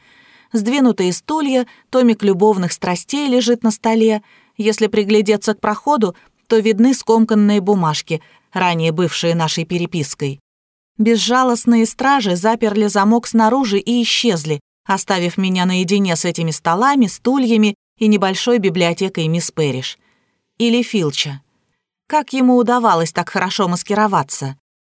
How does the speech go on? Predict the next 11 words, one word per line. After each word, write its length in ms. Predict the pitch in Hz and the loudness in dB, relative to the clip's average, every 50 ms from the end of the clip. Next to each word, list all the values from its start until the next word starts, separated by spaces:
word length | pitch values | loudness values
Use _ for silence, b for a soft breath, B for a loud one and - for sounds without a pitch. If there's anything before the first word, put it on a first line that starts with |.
| _ _ | _ _
Хотя, 440 | - 254 240 240 - - 349 349 | -6 -4 -4 -4 -4 -4 -4 -2
если 340 | 339 302 226 240 226 - 220 | -2 0 0 -2 0 0 0
разобраться, 680 | 208 214 202 190 202 202 196 226 269 269 269 - - 214 | 0 0 0 0 0 0 2 2 2 2 0 0 0 0
он 120 | 208 202 190 | 0 0 -2
в 80 | - | -4
точности 500 | - 269 285 - - 226 196 175 - - | -6 -6 -4 -2 -2 -2 -2 -2 -4 -6
повторил 520 | 190 - 185 - - 190 190 214 233 233 220 | -6 -6 -8 -6 -4 -2 0 2 2 2 2
приём 380 | - 196 196 196 226 233 233 | 0 0 0 2 2 2 2
Персиваля 560 | 220 233 214 - - 254 240 277 277 254 196 | 2 0 -2 -2 -2 -2 0 2 2 2 0
с 40 | 175 | -2
шапочкой. 720 | - - - 170 151 - 151 143 - - - 151 139 131 | -2 -2 -2 -4 -4 -4 -6 -8 -8 -6 -6 -6 -6 -6